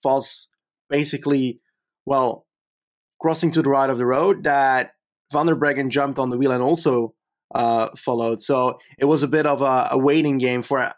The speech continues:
that tiny split second before the reaction happened. Then Vos was the one to react. And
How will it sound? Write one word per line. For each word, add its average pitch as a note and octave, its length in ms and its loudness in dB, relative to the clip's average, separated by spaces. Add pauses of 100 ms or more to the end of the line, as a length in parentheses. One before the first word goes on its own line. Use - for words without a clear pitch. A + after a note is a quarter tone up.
that E3 320 -6
tiny A3 280 0
split F#3+ 320 0
second D#3+ 400 -2
before B2 220 -4
the C3+ 60 -2
reaction C3+ 420 -2
happened. A#2+ 340 -6
Then A#2+ 200 -4 (300)
Vos C3 200 -2
was C3 120 0
the B2+ 80 -4
one B2+ 200 -2
to A#2+ 80 -4
react. A#2 400 -2
And A#2 260 -4